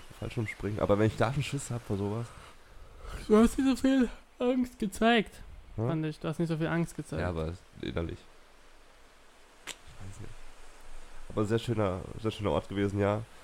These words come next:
Speaker 1: Da war auch so eine kleine, war auch so ein kleines Klösterchen, also so ein ganz kleines Klösterchen
Speaker 2: Ja,
Speaker 1: da oben.
Speaker 2: stimmt.
Speaker 1: Und da haben Leute Geld reingeschmissen. Ich weiß nicht, warum gibt, gibt man Jesus Geld oder Gott Geld, wenn man doch weiß, dass Gott nur
Speaker 2: Ich weiß auch
Speaker 1: möchte, dass
Speaker 2: nicht.
Speaker 1: man an ihn denkt.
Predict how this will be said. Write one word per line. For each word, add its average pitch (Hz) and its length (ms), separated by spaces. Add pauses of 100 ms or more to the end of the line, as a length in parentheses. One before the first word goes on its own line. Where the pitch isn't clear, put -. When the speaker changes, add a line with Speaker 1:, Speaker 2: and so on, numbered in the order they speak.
(160)
Speaker 1:
Da - 100
war 113 80
auch 123 40
so 135 100
eine 123 60
kleine, 113 400
war 80 100
auch 113 100
so 120 80
ein 104 60
kleines 104 440 (200)
Klösterchen, 156 540
also 101 240
so 98 60
ein 101 60
ganz 127 200
kleines 127 280
Klösterchen 160 500
Speaker 2:
Ja, 160 40
Speaker 1:
da 160 60
oben. - 180
Speaker 2:
stimmt. 165 200 (520)
Speaker 1:
Und 98 180
da 95 60
haben 87 100
Leute 92 180
Geld 98 180
reingeschmissen. 90 540 (420)
Ich - 100
weiß 104 140
nicht, 98 160
warum 95 240
gibt, 95 200 (180)
gibt - 180
man 85 240 (400)
Jesus 98 340
Geld 90 300
oder 87 100
Gott - 300
Geld, 101 300 (500)
wenn 98 120
man 90 180
doch 85 100 (500)
weiß, 98 300
dass - 180
Gott - 260 (100)
nur 95 220 (680)
Speaker 2:
Ich - 80
weiß 156 160
auch - 40
Speaker 1:
möchte, 160 200
dass - 100
Speaker 2:
nicht. 98 100
Speaker 1:
man 87 180
an 90 80
ihn 90 120
denkt. 82 240